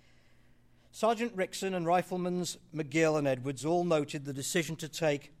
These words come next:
footballs on the attack was not spur of the moment. It was a considered decision.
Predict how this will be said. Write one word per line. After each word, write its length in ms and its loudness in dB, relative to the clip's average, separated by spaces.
footballs 380 -6
on 120 0
the 60 -2
attack 420 -4
was 140 -6
not 220 0
spur 340 -4
of 120 -6
the 60 -6
moment. 460 0
It 40 -8
was 120 -4
a 40 -8
considered 560 0
decision. 480 -2